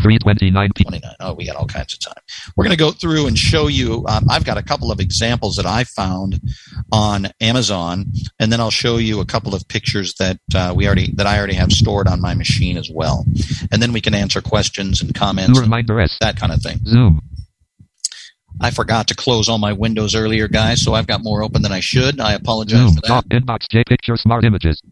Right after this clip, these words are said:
Speaker 2: Uh,
Speaker 1: Meeting controls.
Speaker 2: oh my, where are we
Speaker 1: Two
Speaker 2: here?
Speaker 1: reminder S.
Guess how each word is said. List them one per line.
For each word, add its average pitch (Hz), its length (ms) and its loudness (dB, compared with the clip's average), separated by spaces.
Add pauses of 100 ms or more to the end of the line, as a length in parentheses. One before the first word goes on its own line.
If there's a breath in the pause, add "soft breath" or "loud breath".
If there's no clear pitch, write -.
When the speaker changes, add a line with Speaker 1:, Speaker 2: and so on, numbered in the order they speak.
(120)
Speaker 2:
Uh, 107 380 -2
Speaker 1:
Meeting 120 240 4
controls. 104 500 2
Speaker 2:
oh 110 200 0
my, 95 220 0
where 107 220 0
are 98 200 -2
we 95 60 -6
Speaker 1:
Two 117 80 8
Speaker 2:
here? 131 80 4
Speaker 1:
reminder 113 360 0
S. - 220 -2